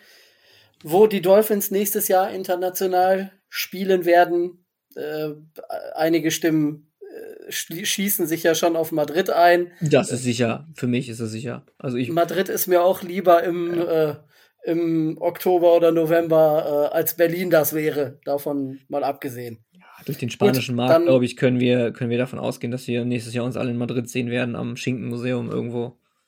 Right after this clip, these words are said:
Speaker 1: Ach Gott, ja, also,
Speaker 2: <laughs>
Speaker 1: also darf ich das, darf ich das dann als, äh, als, äh, Bewerbung sehen, dass du gerne nach Madrid fahren würdest nächstes Jahr?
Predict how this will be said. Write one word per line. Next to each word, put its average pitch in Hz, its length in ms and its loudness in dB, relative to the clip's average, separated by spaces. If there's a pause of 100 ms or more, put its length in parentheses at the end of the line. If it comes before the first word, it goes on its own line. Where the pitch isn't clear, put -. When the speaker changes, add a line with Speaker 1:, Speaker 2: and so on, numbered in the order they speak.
(280)
Speaker 1:
Ach - 280 2
Gott, - 300 -8
ja, 147 200 -4
also, 160 220 0 (100)
Speaker 2:
<laughs> - 100 -20
Speaker 1:
also 214 320 6
darf 190 340 2
ich 214 140 -4
das, 208 240 -2 (180)
darf 190 220 6
ich 196 100 -2
das 190 220 0
dann 185 160 2
als, 165 420 -2
äh, 160 340 0 (340)
als, 160 560 0
äh, 143 320 -4 (220)
Bewerbung 202 560 4
sehen, 196 340 2
dass 185 220 2
du 196 200 -10
gerne 180 380 4
nach 175 200 2
Madrid 170 300 0
fahren 143 360 -2
würdest 143 300 -4
nächstes 135 300 -8
Jahr? 127 320 -6